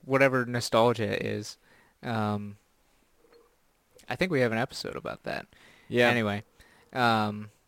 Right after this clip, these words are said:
Speaker 1: or, and so, like, or, like, recommending a piece of music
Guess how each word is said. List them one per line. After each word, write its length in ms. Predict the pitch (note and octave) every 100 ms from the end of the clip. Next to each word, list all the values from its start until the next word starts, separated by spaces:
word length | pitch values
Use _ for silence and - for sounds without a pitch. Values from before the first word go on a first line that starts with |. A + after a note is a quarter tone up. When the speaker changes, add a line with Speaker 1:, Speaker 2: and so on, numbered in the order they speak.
| _ _ _ _ _ _ _ _ _ _ _ _ _
Speaker 1:
or, 120 | C#3+ D3
and 260 | C#3 C3+
so, 160 | - C3+
like, 260 | B2 A#2 - _ _ _ _ _ _ _ _ -
or, 240 | C#3 C3
like, 340 | A#2 A2 G2+ - _ _
recommending 840 | B2+ B2 B2 A#2 A2+ A2+ A2 G#2 - _ -
a 120 | -
piece 280 | - A2+ G#2+
of 60 | A2
music 560 | G#2 G#2+ G#2+ G#2 -